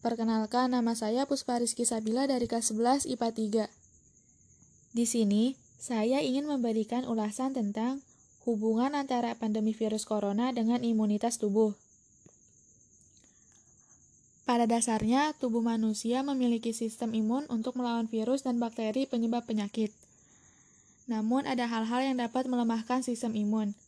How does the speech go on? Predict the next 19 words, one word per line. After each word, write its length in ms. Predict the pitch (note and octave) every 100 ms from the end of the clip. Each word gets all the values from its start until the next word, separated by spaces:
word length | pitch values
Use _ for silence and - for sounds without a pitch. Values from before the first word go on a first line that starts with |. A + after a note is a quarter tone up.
| -
atau 320 | A3 A3+ B3+
daya 240 | B3 A#3 A3+
tahan 240 | A3+ A3
tubuh 240 | A3+ B3 B3+
seseorang. 560 | A#3+ G#3+ G#3+ A3 G3+ - - _ _ - - - - -
Antara 320 | A3+ A3 A3
lain, 320 | G3+ A3 D4 E4 - - - - -
penuaan, 640 | B3 A#3 A3+ - A#3 C#4+ - _ - -
kekurangan 560 | - B3 A#3+ A#3 A3+ A3
gizi, 480 | G#3 G3+ G#3+ B3+ C4+ _ _ - -
penyakit, 560 | A3+ G#3+ G#3 B3 C4+ _ _ _ _
bahkan 480 | A3 A3 A3+ C#4 C#4+
obat-obatan 720 | B3 A#3 A#3 A3 A3 C4 C4+
tertentu. 480 | C4 B3+ G#3+ G#3+ A3 - _ _ _ _ _ _ - _ _ _ _ _
Oleh 240 | A#3+ A#3+
karena 320 | A#3+ A#3+ A3+ A3+
itu, 400 | A3 B3 D4 - - _ - - - _
fungsi 400 | B3+ A#3+ D4+ D4
sistem 320 | C4+ - B3